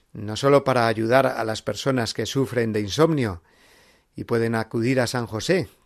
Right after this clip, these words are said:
que ponía todas sus preocupaciones en manos del Señor, y así él descansaba,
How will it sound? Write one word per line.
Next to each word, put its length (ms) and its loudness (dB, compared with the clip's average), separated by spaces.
que 120 -12
ponía 600 -4
todas 440 6
sus 200 -4
preocupaciones 800 0
en 100 0
manos 300 0
del 160 0
Señor, 480 -4
y 140 -6
así 260 -4
él 140 0
descansaba, 800 -2